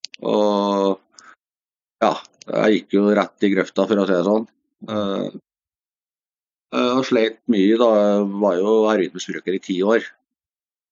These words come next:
Eh, men, eh, jeg var heldig, for jeg har en god familie rundt meg, og,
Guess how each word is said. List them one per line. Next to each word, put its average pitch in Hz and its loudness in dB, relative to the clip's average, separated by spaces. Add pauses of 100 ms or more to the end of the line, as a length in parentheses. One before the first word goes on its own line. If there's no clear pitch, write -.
Eh, 104 -8 (100)
men, 107 -6
eh, 107 0
jeg 113 2
var 135 2
heldig, 127 2
for 143 2
jeg 131 4
har 120 2
en 123 -4
god 123 0
familie 107 2
rundt - -4
meg, 131 0
og, 117 -2